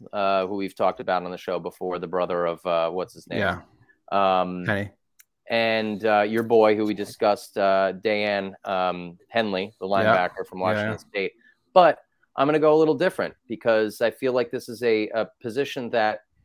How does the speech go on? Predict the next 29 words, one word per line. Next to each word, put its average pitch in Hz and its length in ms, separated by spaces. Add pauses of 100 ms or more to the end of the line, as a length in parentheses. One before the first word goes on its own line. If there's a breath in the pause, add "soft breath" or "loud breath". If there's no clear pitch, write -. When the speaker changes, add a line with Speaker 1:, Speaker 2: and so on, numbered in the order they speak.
(380)
Speaker 1:
isn't 160 300
screaming 190 1040
need, 208 560 (120)
but 127 100
I 123 80
feel 165 260
like 151 160
we 131 80
could 110 160
really 127 300
shore 127 320
it 113 80
up. 120 180
And 107 80
I'm, 101 220
I'm 107 120
really 117 260
liking 107 360
this 95 200
guy 92 400
at, 90 260
uh, 87 240
J 101 220
L 92 120
Skinner, 92 560 (140)
uh, 85 200
safety, 95 420
Boise 82 340
State. 80 380